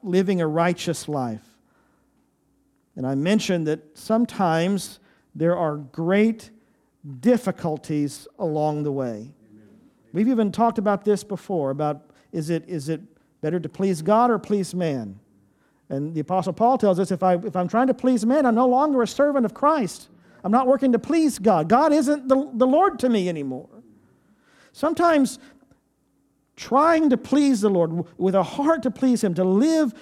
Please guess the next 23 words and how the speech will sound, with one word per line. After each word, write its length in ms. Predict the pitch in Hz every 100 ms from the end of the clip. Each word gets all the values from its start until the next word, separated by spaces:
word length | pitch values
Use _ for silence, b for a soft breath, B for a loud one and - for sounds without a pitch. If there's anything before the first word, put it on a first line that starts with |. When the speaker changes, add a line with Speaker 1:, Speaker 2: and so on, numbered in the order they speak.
| B
Speaker 1:
righteously 680 | 170 175 269 294 233 - 202
according 520 | 180 - 302 311 302
to 80 | 254
the 140 | 220
will 460 | 196 180 269 294 285
of 160 | 196 165
God, 340 | 175 165 170 B B
will 120 | 165
put 320 | - 294 311
you 180 | 240 277
in 260 | 190 190 -
conflict 800 | - - 320 311 240 190 185 180 B B
with 160 | 185
what 160 | 233 247
man 380 | 233 269 294 233
wants, 480 | 196 120 - - - _ _ _ _
Speaker 2:
Amen. 160 | 110 110 104 _ _ _
Amen. 180 | 120 120
Amen. 140 | 131 - _ _ _ _ _ _
Speaker 1:
with 160 | 214 196
what 200 | 262 269
flesh 400 | - 302 294 -
wants. 540 | 240 156 113 - -